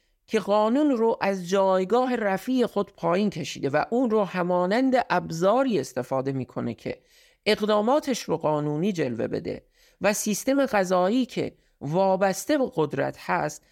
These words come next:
به نظر می‌رسه که نباید در دام مطابقت اعدام‌های اجرا شده با قانون گرفتار بشه. از طرفی سیستم قضایی در جوامع دموکراتیک مرجع تظلم خواهی بین مردم و حاکمیته.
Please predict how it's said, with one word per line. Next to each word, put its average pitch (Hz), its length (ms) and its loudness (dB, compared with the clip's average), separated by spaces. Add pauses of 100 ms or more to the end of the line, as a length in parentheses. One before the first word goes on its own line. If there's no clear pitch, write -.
(420)
به 214 160 2
نظر 240 340 2
می‌رسه 277 500 0
که 220 140 -4
نباید 185 880 0
در 156 360 -2 (440)
دام 214 640 2 (260)
مطابقت 180 840 0 (120)
اعدام‌های 170 960 0
اجرا 151 420 0
شده 147 280 0
با 156 160 2
قانون 147 680 0 (280)
گرفتار 147 640 2
بشه. - 340 -12 (520)
از 220 180 0
طرفی 262 500 2
سیستم 269 500 0
قضایی 160 480 0
در 147 240 2
جوامع 147 560 0
دموکراتیک 160 800 -2 (380)
مرجع 202 600 2
تظلم 165 680 -2
خواهی 151 320 -2
بین 170 300 0
مردم 156 720 0
و 196 100 4
حاکمیته. 175 920 -2